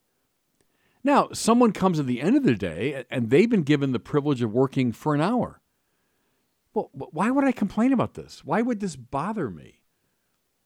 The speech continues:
Instead, hey, w-, we're all in the same thing here together, right? W-, we're all about the work of the kingdom of God, and so let's let's encourage each other. Let's revel in the opportunity that we have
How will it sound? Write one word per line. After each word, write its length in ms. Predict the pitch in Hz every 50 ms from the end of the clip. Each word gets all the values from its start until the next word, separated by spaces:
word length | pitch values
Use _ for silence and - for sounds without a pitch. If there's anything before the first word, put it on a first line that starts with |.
| _ _ -
Instead, 540 | 147 135 - - - - 165 220 262 233
hey, 240 | 165 160 226 302 285
w-, 260 | - - - - 392 -
we're 220 | 147 139 147 160
all 260 | 196 247 277 285 294
in 80 | 277 240
the 100 | 220 180
same 440 | 147 - - 196 196 196 196 196 185
thing 300 | 175 - 170 160 156 143
here 200 | 131 139 147 135
together, 460 | 120 110 92 107 101 92 82 73 64
right? 340 | - 80 98 113 131 151 151 - _ _ _ _ _ _ _ _ -
W-, 120 | - - -
we're 260 | 160 147 143 151 165
all 260 | 196 220 226 226 -
about 360 | 160 135 113 165 160 160 147
the 80 | - 143
work 260 | 120 131 131 123 -
of 80 | 127 110
the 60 | 104
kingdom 320 | - - 127 117 107 98
of 100 | 95 92
God, 420 | 92 135 165 175 143 95 87 95 92
and 120 | - 135 120
so 140 | - 156 151
let's 400 | 151 175 196 190 - - - - _ _ _ _ _ _ _ _ _ _ _ _ _ _ _ _ _ _ _ _ _ _ _ _ _ _ _ _ _ _ _
let's 240 | - 165 - - -
encourage 420 | 110 - - - 110 120 143 -
each 160 | 185 170 -
other. 380 | 165 165 170 175 185 196 208 202 _ _ _ _ _ _ _ _ _ _ _ _ _ _ _ _ _ _ -
Let's 380 | - 120 127 143 139 - - 117
revel 600 | 113 113 104 107 127 143 156 156 180 185 180 160
in 160 | - 139 127
the 140 | 123 120 117
opportunity 520 | 123 135 - 127 - - - 156 156 147
that 140 | 127 120 117
we 140 | 117 110 95
have 480 | 92 98 98 98 98 110 127 147 135